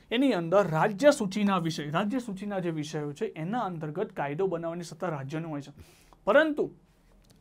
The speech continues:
પોતાની બહુમતીથી, વિશેષ બહુમતી, ટુ બાય થર્ડની બહુમતીથી મહત્વના વિષય, રાષ્ટ્રીય મહત્વના વિષય જાહેર કરી શકે, એના વિશે કાયદો બનાવી શકે છે. આ પાવર રાજ્યસભા જોડે છે. રાજ્યસભાની અંદર બે પાવરની આપણે ચર્ચા કરી,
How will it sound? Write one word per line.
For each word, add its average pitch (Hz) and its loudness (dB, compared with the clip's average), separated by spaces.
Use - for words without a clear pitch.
પોતાની 247 6
બહુમતીથી, 226 6
વિશેષ 226 0
બહુમતી, 220 -2
ટુ 208 -6
બાય 285 6
થર્ડની 247 2
બહુમતીથી 170 0
મહત્વના 208 2
વિષય, 170 0
રાષ્ટ્રીય 202 -2
મહત્વના 175 -2
વિષય 160 -6
જાહેર 147 -6
કરી 143 -8
શકે, 135 -12
એના 185 -2
વિશે 165 -8
કાયદો 151 -8
બનાવી 143 -8
શકે 139 -16
છે. - -18
આ 262 8
પાવર 214 4
રાજ્યસભા 156 -6
જોડે 139 -18
છે. - -20
રાજ્યસભાની 190 0
અંદર 190 -4
બે 165 -2
પાવરની 156 -4
આપણે 143 -10
ચર્ચા 139 -14
કરી, 143 -16